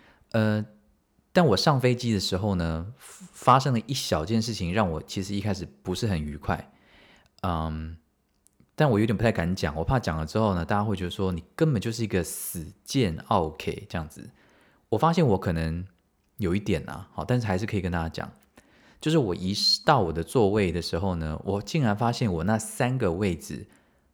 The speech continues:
中间竟然有人，然后我这样一眼望去啊，因为，因为飞机还是分很多节嘛，那至少我那一节啊，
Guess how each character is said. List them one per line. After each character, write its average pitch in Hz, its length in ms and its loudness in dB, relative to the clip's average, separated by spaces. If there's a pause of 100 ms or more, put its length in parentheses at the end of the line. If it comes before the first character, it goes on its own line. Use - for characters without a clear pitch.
(140)
中 139 200 2
间 135 160 2
竟 131 140 0
然 92 80 4
有 80 160 0
人， 73 380 -8 (960)
然 110 160 2
后 151 60 2
我 117 120 4
这 127 80 2
样 127 140 2 (260)
一 147 240 0
眼 78 240 0
望 98 240 2
去 92 260 -4
啊， 76 300 -6 (720)
因 135 100 0
为， 143 140 4
因 143 100 -2
为 135 60 -2
飞 131 160 2
机 131 100 2
还 104 80 4
是 104 100 -2
分 104 140 2
很 92 100 -2
多 90 140 0
节 - 240 -6
嘛， 62 320 -10
那 131 100 2
至 139 120 -4
少 123 120 2
我 82 160 0
那 104 140 2
一 120 140 -2
节 78 340 -6
啊， 76 240 -4